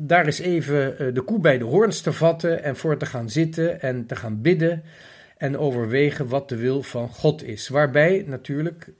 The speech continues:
de geestelijke vader als een klankbord, eh, dient om de waarheid te objectiveren. Nou heb ik even over die, over die,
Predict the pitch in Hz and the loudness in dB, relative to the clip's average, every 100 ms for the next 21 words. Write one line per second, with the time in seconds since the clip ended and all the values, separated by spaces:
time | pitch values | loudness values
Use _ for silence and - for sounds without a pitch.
0 | _ 123 123 170 165 - 127 120 143 175 | _ -12 -6 -4 -4 -6 -8 -6 -2 0
1 | 170 165 160 - _ - 139 160 160 - | 0 0 -6 -18 _ -14 -4 -2 -2 2
2 | 233 180 143 127 123 98 - - _ - | 4 2 0 0 0 -2 -10 -20 _ -20
3 | - - - - 151 135 120 117 120 147 | -20 -20 -20 -6 -2 0 0 -2 0 2
4 | 123 98 - - 165 139 139 139 131 127 | 2 -2 -8 -10 -8 -6 -6 -6 -2 -2
5 | 123 - _ _ 117 120 151 135 139 135 | -2 -10 _ _ -2 4 6 6 2 -2
6 | - - 139 139 - 143 113 156 143 98 | -6 -6 -2 -4 -4 -8 -2 2 2 0
7 | 95 - - - - - - 185 226 285 | -6 -18 -20 -20 -20 -8 2 4 4 0
8 | 269 214 220 185 190 196 190 - 170 185 | 2 4 6 6 6 6 4 -2 -8 -4
9 | 175 175 160 | -2 -2 -4